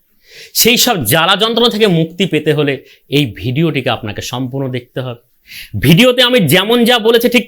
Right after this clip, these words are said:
তেমনভাবেই যদি ঘরে বসে ক্রিয়াটি করতে পারেন, আপনার কোনো শত্রুই কোনো রকমভাবেই আপনার শরীরের উপর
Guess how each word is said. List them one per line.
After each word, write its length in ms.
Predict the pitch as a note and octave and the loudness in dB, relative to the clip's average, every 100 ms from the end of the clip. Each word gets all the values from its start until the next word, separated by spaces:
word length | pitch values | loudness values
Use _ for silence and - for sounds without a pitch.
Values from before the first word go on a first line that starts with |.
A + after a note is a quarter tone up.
| - | -2
তেমনভাবেই 720 | F#3 A3 A#3+ D#3 D3 G3 A3+ | 0 2 2 2 0 0 2
যদি 180 | G#3 G#3 | 2 2
ঘরে 280 | B2+ D3+ F#3 | 0 -2 -2
বসে 260 | E3 E3+ E3 | -2 -4 -6
ক্রিয়াটি 440 | - C#3+ C#3 C3+ | -6 -4 -4 -6
করতে 360 | - C3 B2+ C3 | -8 -10 -6 -6
পারেন, 300 | C3 C3 G2 - _ _ _ _ _ | -2 -2 -4 -10 _ _ _ _ _
আপনার 400 | C3 D3 E3 E3 D3 | -6 -4 -2 -2 -4
কোনো 340 | - D3+ G3 | -4 0 2
শত্রুই 540 | G#3 F#3 F3 E3+ D3+ C3+ C3 _ _ - | 0 -2 -2 0 0 0 -6 _ _ -6
কোনো 180 | D#3+ F#3+ | 0 2
রকমভাবেই 640 | G3+ E3 D#3 D3+ B2+ C3 B2 - - | 2 0 -2 -4 -4 -4 -6 -10 -8
আপনার 460 | A#2+ D#3 - G#3+ A3 | -4 -4 -2 -2 0
শরীরের 380 | - F3 E3 D3+ | 0 2 2 0
উপর 140 | C#3 | -2